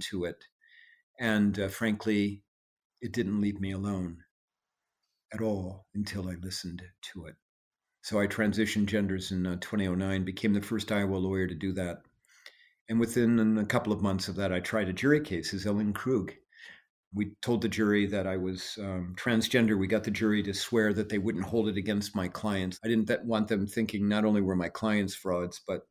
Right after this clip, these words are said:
that their lawyer was a fraud. And, uh, we successfully got the jury to promise that they wouldn't hold me against my clients. And wouldn't you know, four days later, a jury came back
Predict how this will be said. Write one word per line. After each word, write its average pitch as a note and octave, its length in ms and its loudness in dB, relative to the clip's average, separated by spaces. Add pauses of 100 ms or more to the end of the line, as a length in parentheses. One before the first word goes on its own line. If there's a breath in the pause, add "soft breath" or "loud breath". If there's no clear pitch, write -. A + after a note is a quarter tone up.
(120)
that F#2+ 100 -14
their G#2 140 -2
lawyer A2 280 6
was F2+ 200 -2
a F#2 40 -12
fraud. F2+ 400 -4 (880 loud breath)
And, C3+ 320 6
uh, B2+ 240 6
we C3 300 4
successfully C3 640 4
got A#2+ 200 6
the B2+ 80 4
jury A#2+ 340 6
to G#2+ 320 0 (120)
promise B2+ 460 2
that A2 120 -4
they A2 80 2
wouldn't G#2+ 260 2
hold A#2+ 340 2
me B2+ 360 6
against A2+ 420 2
my G2+ 140 2
clients. A#2+ 680 2
And G2 100 2
wouldn't A#2+ 220 0
you A#2 80 2
know, A2+ 280 2
four A2+ 280 0
days A2+ 320 2
later, A#2 240 4
a A#2 60 -2
jury G#2+ 260 -2
came A2+ 260 -2
back B2 340 2